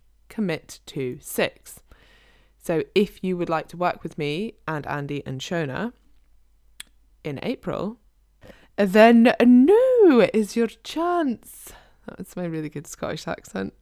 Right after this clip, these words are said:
Did you like? Did you like it? I'm gonna stop.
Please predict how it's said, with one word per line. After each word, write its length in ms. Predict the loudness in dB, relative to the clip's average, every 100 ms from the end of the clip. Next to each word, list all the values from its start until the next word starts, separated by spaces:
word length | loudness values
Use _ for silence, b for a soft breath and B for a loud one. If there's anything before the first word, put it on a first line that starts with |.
| _
Did 180 | -14 -8
you 120 | -6
like? 500 | -4 -4 -6 -10 -20 _ _ _ B B B B B B
Did 280 | -2 -2 0
you 180 | 0 0
like 260 | -2 -8 -10
it? 340 | -10 -10 _ -20 B B B -10
I'm 100 | -6
gonna 200 | -4 -4
stop. 520 | -8 -4 -4 -4 -12